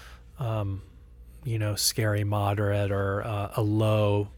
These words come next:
but with, like, a still travel one at a time kind of message, beacon probes and shovels, the works, you know. Um, but we've seen those, we've certainly seen the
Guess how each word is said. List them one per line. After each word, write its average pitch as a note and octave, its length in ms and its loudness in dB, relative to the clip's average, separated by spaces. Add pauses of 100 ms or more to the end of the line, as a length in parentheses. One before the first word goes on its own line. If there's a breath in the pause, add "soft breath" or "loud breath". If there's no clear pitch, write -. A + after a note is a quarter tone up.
but G#2 280 -2
with, A#2 320 -4
like, G2+ 320 -6
a G#2 260 -6 (600)
still - 340 -2
travel G2 480 -2
one G2+ 220 0
at G2 100 -2
a G2+ 60 -2
time G2 400 0
kind G#2 200 -2
of F#2+ 60 -4
message, F#2+ 800 -4 (360)
beacon G2 300 -6
probes G2+ 340 -4
and F#2+ 100 -6
shovels, F2+ 720 -6 (400)
the A2 160 -6
works, F#2 520 -8
you A2 80 -4
know. F2+ 260 -6 (600 loud breath)
Um, F#2 460 -4 (340)
but F#2 240 -2 (300)
we've G#2 240 0
seen G2+ 440 -4
those, F#2+ 400 -4 (1000 loud breath)
we've A2 140 2
certainly G2+ 340 2
seen G#2 400 2
the G2 240 0